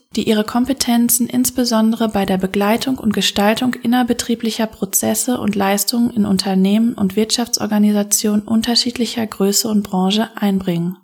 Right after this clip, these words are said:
Von diesen Fachkräften, die in nahezu allen Bereichen eines Unternehmens zum Einsatz kommen, werden neben ausgeprägtem unternehmerischen Denken und starker Kundenorientierung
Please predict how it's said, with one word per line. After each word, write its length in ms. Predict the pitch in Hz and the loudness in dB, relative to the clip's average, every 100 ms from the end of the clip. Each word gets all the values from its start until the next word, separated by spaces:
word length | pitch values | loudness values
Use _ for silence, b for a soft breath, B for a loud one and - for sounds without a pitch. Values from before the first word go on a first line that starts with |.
| _ _ _ _ _ _ _ | _ _ _ _ _ _ _
Von 300 | _ - 226 | _ 0 2
diesen 240 | 220 285 294 | 4 4 2
Fachkräften, 840 | 294 233 220 - 233 233 - 233 | 0 -2 -2 -2 -2 -2 0 2
die 120 | 220 208 | 2 2
in 120 | 196 | 2
nahezu 420 | 202 196 196 - | 2 0 -2 -2
allen 300 | 226 247 269 | 0 2 2
Bereichen 520 | 247 220 214 220 233 | 0 2 0 2 -2
eines 240 | 220 208 214 | 2 2 2
Unternehmens 680 | 202 208 196 202 226 233 | 0 0 2 2 2 0
zum 200 | - 202 | -2 -4
Einsatz 440 | 202 214 226 220 - | 0 0 0 -2 -6
kommen, 460 | 233 233 233 240 _ | -2 0 0 -2 _
werden 300 | 240 226 220 | -2 2 4
neben 280 | 214 214 208 | 4 2 0
ausgeprägtem 760 | 233 262 - - 254 240 247 | 0 0 -2 -4 -2 -2 -2
unternehmerischen 880 | - 214 214 208 208 208 202 - 196 | -2 0 2 4 4 4 2 0 0
Denken 360 | 190 208 220 247 | 2 2 2 0
und 140 | 208 | 2
starker 380 | - 208 208 202 | 2 0 -2 -4
Kundenorientierung 1400 | 202 - 233 240 233 226 226 226 214 233 226 226 226 | -6 -2 2 2 0 0 2 2 2 0 0 2 0